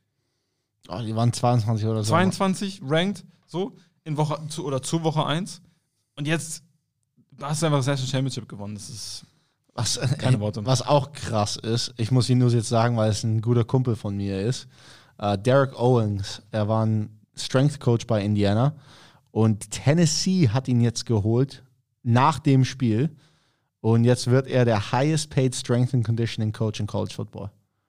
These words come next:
Speaker 1: Das ist auch
Speaker 2: Wie viel, pass auf,
Speaker 1: crazy.
Speaker 2: wie viel, wie viel verdient man als, das würde mich nochmal nur so, ist gut, Leute, ist gerade eine Side, eine Side-Quest, auf der wir uns gerade hier begeben, aber würde mich interessieren.
Speaker 1: Oh,
Speaker 2: Ich
Speaker 1: ich
Speaker 2: könnte das gar nicht einschätzen gerade.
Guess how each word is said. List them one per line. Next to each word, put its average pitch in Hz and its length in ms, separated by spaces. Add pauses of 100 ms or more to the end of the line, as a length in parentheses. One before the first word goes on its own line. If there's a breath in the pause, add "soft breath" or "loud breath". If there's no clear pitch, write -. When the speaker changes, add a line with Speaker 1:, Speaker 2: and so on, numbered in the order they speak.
(320)
Speaker 1:
Das 120 200
ist 127 100
auch 143 240
Speaker 2:
Wie 185 100
viel, 208 140
pass - 180
auf, 151 140
Speaker 1:
crazy. 110 380
Speaker 2:
wie 165 80
viel, 196 240
wie 180 80
viel 202 140
verdient 147 460
man 104 300 (300)
als, 113 320 (480)
das 131 160
würde 156 100
mich 139 80
nochmal 123 240
nur 123 120
so, 120 120
ist 120 220
gut, 131 260
Leute, 135 200
ist 120 100
gerade 117 140
eine 120 80
Side, 131 260
eine 123 300
Side-Quest, 143 640
auf 120 80
der 135 120
wir 135 40
uns 131 120
gerade 135 180
hier 135 120
begeben, 131 360
aber 110 240
würde 123 140
mich 123 120
interessieren. 113 460 (1200 soft breath)
Speaker 1:
Oh, 104 240
Speaker 2:
Ich 127 60
Speaker 1:
ich 123 60
Speaker 2:
könnte 139 160
das 131 100
gar 135 120
nicht 135 140
einschätzen 123 400
gerade. 113 280